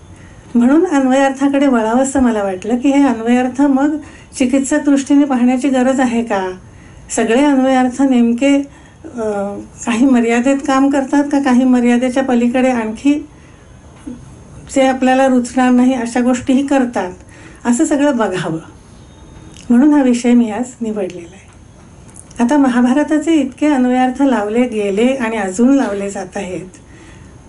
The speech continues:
म्हणजे असं त्याच्यात काहीतरी आहे की ज्याच्यामुळे लोकांना हे सारखं पुन्हा पुन्हा त्याच्याकडे जावंसं वाटतं. तर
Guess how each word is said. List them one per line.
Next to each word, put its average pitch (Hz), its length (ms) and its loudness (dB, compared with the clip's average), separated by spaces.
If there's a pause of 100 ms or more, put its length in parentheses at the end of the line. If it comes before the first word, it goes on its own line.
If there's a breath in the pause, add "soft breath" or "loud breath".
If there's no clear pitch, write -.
(180)
म्हणजे 247 260 2
असं 269 300 0
त्याच्यात 277 340 -2
काहीतरी 254 400 2
आहे 247 340 0
की 233 160 -2
ज्याच्यामुळे 240 540 0
लोकांना 233 360 0
हे 262 140 2
सारखं 240 340 -4
पुन्हा 240 280 -2
पुन्हा 269 220 2
त्याच्याकडे 247 420 -2
जावंसं 208 400 -4
वाटतं. 190 400 -8 (1120 loud breath)
तर 285 40 0